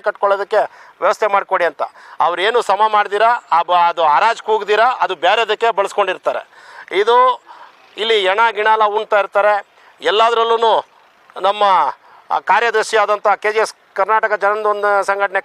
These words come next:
ಕಾರ್ಯದರ್ಶಿ ಆದಂಥ ಸಿದ್ಧಲಿಂಗಪ್ಪ ಅವ್ರ ನೇತೃತ್ವದಲ್ಲಿ ತುಂಬ ಶತಾಗತಾಯವಾಗಿ ಹೋರಾಟದಿಂದ ಇವತ್ತು ಈ ಭೂಮಿ ಉಳಿದಿದೆ. ಆದ್ದರಿಂದ ಆ ಎಂಟು ಕೋಟಿ ಚಿಲ್ಲರೆ ಸ್ಯಾಂಕ್ಷನ್ ಆಗದಿರ ಇದ್ರೂ ಇವತ್ತೆಲ್ಲ ಹೆಣ್ಮಕ್ಳು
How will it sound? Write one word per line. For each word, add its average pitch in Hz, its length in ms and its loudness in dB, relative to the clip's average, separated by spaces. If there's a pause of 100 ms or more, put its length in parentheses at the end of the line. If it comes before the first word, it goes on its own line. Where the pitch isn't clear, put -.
ಕಾರ್ಯದರ್ಶಿ 208 480 0
ಆದಂಥ 190 260 0 (600)
ಸಿದ್ಧಲಿಂಗಪ್ಪ 226 540 -2
ಅವ್ರ 208 140 0
ನೇತೃತ್ವದಲ್ಲಿ 208 580 0 (600)
ತುಂಬ 220 180 -2 (320)
ಶತಾಗತಾಯವಾಗಿ 220 880 0
ಹೋರಾಟದಿಂದ 220 560 0 (540)
ಇವತ್ತು 226 260 0 (100)
ಈ 175 120 -6
ಭೂಮಿ 233 240 2 (680)
ಉಳಿದಿದೆ. 247 380 0 (1000)
ಆದ್ದರಿಂದ 233 360 0 (720)
ಆ - 20 2 (160)
ಎಂಟು 233 180 -2 (120)
ಕೋಟಿ 254 220 -2 (260)
ಚಿಲ್ಲರೆ 240 240 0 (180)
ಸ್ಯಾಂಕ್ಷನ್ 214 380 0
ಆಗದಿರ 240 320 -2
ಇದ್ರೂ 220 320 0
ಇವತ್ತೆಲ್ಲ 208 320 0 (100)
ಹೆಣ್ಮಕ್ಳು 226 480 0